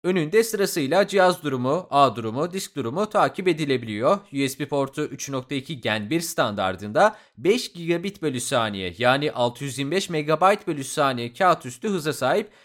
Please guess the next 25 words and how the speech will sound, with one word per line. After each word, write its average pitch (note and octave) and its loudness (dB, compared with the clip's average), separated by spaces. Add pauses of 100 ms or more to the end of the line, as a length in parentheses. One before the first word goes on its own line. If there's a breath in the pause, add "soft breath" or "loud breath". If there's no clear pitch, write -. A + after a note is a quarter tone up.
(140 soft breath)
Elbette F#3 4
taktığınız E3 -2
kaynağın C#3 4
hızına E3 -4
göre A2 -4
performansı D3 0
değişir E3 -2
ama C3 2 (180 loud breath)
sata G#3 -2
sınıfı E3 -4
depolama D#3 0
birimleri B2+ -2
için G3+ -4
önemli D#3+ 2
bir A2+ -6
limit E3+ -2
değil. G2 -8 (100)
Amacı A3 2
şu, D3+ -4 (140)
flash A3+ 2
bellek F#3+ 0
olur, D3+ -2 (140)
taşınabilir E3 -2
disk C#3 -4
olur, C#3 0